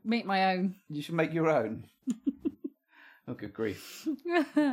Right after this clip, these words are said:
Speaker 2: If I'm never seen again, folks, you know why.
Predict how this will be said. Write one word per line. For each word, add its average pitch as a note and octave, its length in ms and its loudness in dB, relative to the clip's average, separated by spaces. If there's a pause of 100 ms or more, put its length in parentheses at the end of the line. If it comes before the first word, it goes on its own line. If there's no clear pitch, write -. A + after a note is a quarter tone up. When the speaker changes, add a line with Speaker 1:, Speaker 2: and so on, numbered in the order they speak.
(240)
Speaker 2:
If B2+ 120 -10
I'm C3 160 4
never C3 180 2
seen A#2+ 200 0
again, A2+ 320 0
folks, G#2+ 300 -2
you A#2 60 -2
know A2+ 100 2 (100)
why. B3+ 340 4